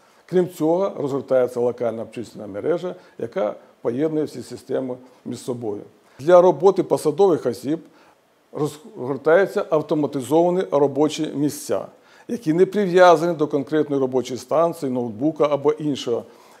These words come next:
технічного засобу, а забезпечують роботу посадової особи після введення логіна пароля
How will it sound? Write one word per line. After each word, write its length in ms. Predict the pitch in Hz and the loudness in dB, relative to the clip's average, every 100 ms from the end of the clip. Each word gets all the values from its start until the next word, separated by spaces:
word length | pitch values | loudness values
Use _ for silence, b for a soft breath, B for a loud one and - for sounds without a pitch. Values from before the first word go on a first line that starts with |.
| - | -8
технічного 520 | 135 151 123 131 120 | -4 -4 -4 -4 -2
засобу, 560 | 120 117 131 139 180 - _ b b b _ - | 0 0 -2 -6 -8 -10 _ b b b _ 2
а 320 | 143 135 104 - - | 4 4 2 -6 -18
забезпечують 920 | 117 139 143 143 - 156 - 131 120 - - | -6 -4 -2 -4 -2 -2 -2 -6 -6 -10 -6
роботу 480 | 139 135 139 131 | -4 -2 -2 -2
посадової 420 | 120 123 139 123 120 | -6 -6 -4 -2 -2
особи 280 | 165 175 | 0 -2
після 300 | 175 156 - | -2 -4 -2
введення 380 | 131 139 131 127 | -2 0 0 0
логіна 380 | 123 120 123 117 | 0 0 -2 -4
пароля 500 | - 120 170 180 185 | -4 -2 -2 0 -4